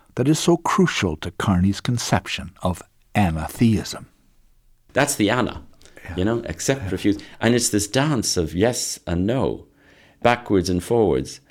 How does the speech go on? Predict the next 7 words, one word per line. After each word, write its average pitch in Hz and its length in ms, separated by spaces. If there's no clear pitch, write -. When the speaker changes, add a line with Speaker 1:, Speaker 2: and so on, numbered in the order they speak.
Speaker 2:
that's 101 400
absolutely 95 1000
central - 600
to 85 400
any 104 420
genuine 131 600
religion. 67 440